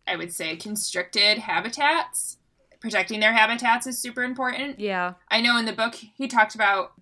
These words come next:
Speaker 1: visiting a cave in Ecuador, and they were developing a road to go right by the cave. And obviously that would definitely disturb the oil birds because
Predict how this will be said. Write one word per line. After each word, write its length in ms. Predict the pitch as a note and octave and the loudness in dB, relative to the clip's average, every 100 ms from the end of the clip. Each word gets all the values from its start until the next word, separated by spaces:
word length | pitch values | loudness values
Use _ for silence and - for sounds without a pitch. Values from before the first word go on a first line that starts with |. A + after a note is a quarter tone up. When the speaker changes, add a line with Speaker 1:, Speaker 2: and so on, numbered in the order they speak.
| _ - | _ -6
Speaker 1:
visiting 340 | G3+ G3+ F#3 | -2 -2 -4
a 80 | E3+ | -6
cave 240 | G3+ F#3+ | -6 -4
in 60 | F#3 | -2
Ecuador, 440 | F#3 A3+ G#3+ A3+ | -4 -6 -6 -4
and 140 | A3+ F#3+ | -2 -2
they 60 | |
were 120 | F#3 | -2
developing 840 | F#3 F#3 D#3 F3 F#3+ F3+ E3+ D#3+ D#3+ - | -4 -6 -4 -4 -4 -6 -6 -10 -8 -2
a 580 | F#3 D#3 C3+ - A2 F3+ | 0 2 0 0 -4 -4
road 420 | F#3 F3+ G#3 A3 | 0 2 2 -2
to 120 | C4 | -2
go 180 | A3+ A#3 | 0 2
right 220 | A#3+ A3+ | 2 2
by 160 | A#3 B3 | 0 0
the 80 | |
cave. 480 | C4 C#4 C4+ D4 D#4 - | -2 0 0 0 -6 -10
And 140 | G#3+ G3 | -2 2
obviously 560 | G3 G3 G#3 - F#3+ | 4 4 0 -2 -4
that 260 | E3+ D#3 E3+ | -2 -2 -4
would 120 | F#3 | -4
definitely 340 | G#3 A#3+ A#3 | -4 -2 -4
disturb 380 | A#3+ A#3+ A3+ A3+ | -4 -6 -6 -6
the 80 | A3 | -6
oil 200 | A#3 A#3+ | -4 -4
birds 380 | A#3+ A#3+ A#3+ - | -4 -4 -6 -8
because 800 | G3 - F#3+ F#3 F#3+ F#3 - | -8 -4 0 0 0 -4 -8